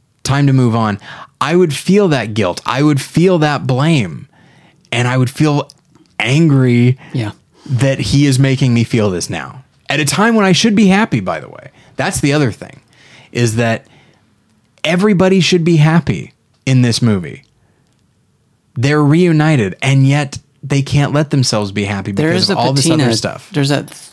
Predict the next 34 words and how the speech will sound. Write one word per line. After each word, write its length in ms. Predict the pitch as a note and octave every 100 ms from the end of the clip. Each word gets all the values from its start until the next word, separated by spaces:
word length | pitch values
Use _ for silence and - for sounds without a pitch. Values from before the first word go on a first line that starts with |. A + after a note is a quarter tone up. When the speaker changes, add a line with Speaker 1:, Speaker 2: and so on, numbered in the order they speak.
| -
Speaker 2:
that 220 | D3 C3
layer 540 | B2+ C#3+ C#3+ A2 A2 -
of 260 | C3+ B2+ -
happy, 580 | - C3+ C#3 A2 - - -
uh, 140 | D#3+ -
in 200 | - D#3
the 60 | C3
movie. 340 | C#3+ C#3+ G#2 C3+
Speaker 1:
Yeah. 300 | C3+ F#2+ - - _ _ -
Speaker 2:
Because 840 | C#3+ C#3 D#3+ D#3+ B2+ A#2+ - - - _ _ _ _ _ _ _ _ _ _ -
we 200 | D3 D3+
all 160 | D#3 D3+
know 280 | F3+ D3
that 100 | A#2
there 160 | A#2 A#2+
would 140 | A#2
be 220 | A2+ A2+ A#2
a, 160 | B2+ A#2
a 80 | -
joyous 400 | A2+ A#2+ A#2+ A#2
moment. 140 | B2+ C3+
"Oh, 20 |
you've 160 | C3 C3+
been 120 | C3
Speaker 1:
Of 200 | B2 D3
course, 200 | G3+ D3
Speaker 2:
rescued. 120 | A#2+
Speaker 1:
yeah. 100 | B2
Speaker 2:
You're 80 | B2+
not 240 | B2+ C#3
in 40 | C#3+
that 120 | C3+
situation 480 | - C3+ C3+ B2 -
anymore." 380 | A#2+ A2+ A2 G#2+